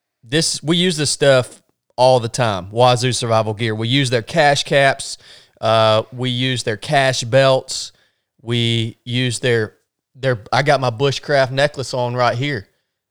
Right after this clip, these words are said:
If you guys are watching, this is the bushcraft necklace by Wazoo Survival Gear. And what it is, it's a, it's a ferro rod and a ceramic striker, and it's made to throw a spark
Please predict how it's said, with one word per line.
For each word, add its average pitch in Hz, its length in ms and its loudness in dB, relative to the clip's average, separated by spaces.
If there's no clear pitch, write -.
If - 80 -16
you 135 80 -4
guys 123 300 2
are 110 60 -4
watching, 113 440 0
this 165 200 0
is 165 140 -2
the 135 80 2
bushcraft 143 640 4
necklace 139 500 0
by 123 160 4
Wazoo 123 400 4
Survival 113 460 2
Gear. 110 280 -2
And 131 160 2
what 147 160 4
it 139 100 -2
is, 147 200 2
it's 131 220 -2
a, 120 300 4
it's 120 180 -2
a 120 80 -2
ferro 147 440 6
rod 139 540 4
and 117 140 -2
a 110 60 0
ceramic 127 580 -2
striker, 120 640 0
and 123 140 -2
it's 117 140 -4
made 131 260 2
to 110 100 -2
throw 143 340 2
a 120 40 2
spark 123 500 2